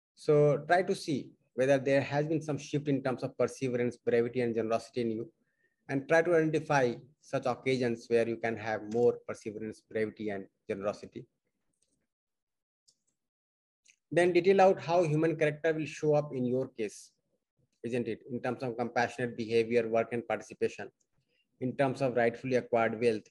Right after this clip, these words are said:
in terms of chastity in conjugal relationship. Also evaluate your present state as compared to the desired state. So to what extent we are able to live with human conduct is something to be evaluated for oneself.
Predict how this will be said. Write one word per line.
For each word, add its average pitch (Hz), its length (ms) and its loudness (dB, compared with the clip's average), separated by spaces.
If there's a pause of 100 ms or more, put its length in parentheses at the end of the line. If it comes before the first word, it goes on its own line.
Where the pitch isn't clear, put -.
(100)
in 120 140 -6
terms 120 280 -4
of 117 220 0 (160)
chastity 120 380 -4
in 120 180 -4
conjugal 117 380 0
relationship. 110 560 -6 (1120)
Also 160 240 6
evaluate 175 420 8
your 180 80 4
present 160 340 2
state 143 460 -2
as 123 160 -4
compared 123 420 0
to 123 60 -4
the 123 100 2
desired 107 440 -2
state. - 260 -8 (260)
So 147 560 0 (580)
to 147 60 -2
what 170 300 2
extent - 520 -2
we 120 100 -2
are 120 100 0
able 123 200 2
to 120 120 -8
live 113 320 -2 (1200)
with 113 140 -8
human 120 320 -2
conduct 104 460 -4 (320)
is 110 120 -14
something 117 340 -6
to 123 100 -2
be 113 100 -2
evaluated 107 440 -2
for 107 140 -6
oneself. 110 400 -4